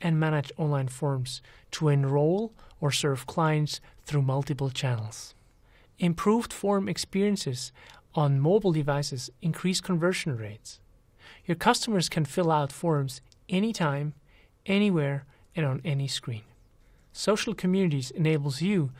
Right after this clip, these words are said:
the marketer, to integrate user-generated content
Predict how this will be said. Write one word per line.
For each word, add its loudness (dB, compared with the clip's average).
the 0
marketer, 0
to -2
integrate 4
user-generated -2
content -4